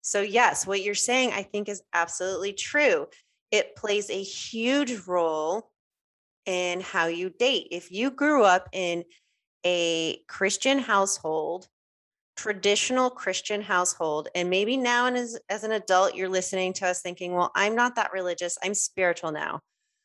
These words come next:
Great. Me too.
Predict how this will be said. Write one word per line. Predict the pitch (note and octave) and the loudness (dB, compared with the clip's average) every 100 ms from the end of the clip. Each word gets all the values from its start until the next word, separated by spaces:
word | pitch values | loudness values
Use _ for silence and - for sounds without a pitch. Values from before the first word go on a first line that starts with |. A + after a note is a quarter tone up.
| _ _ _ _ _ - | _ _ _ _ _ 0
Great. | A3+ F4 - - - - _ _ _ _ _ _ _ _ F#3+ | 2 4 2 -2 -8 -8 _ _ _ _ _ _ _ _ 0
Me | B3 | 2
too. | - F#3 | 4 2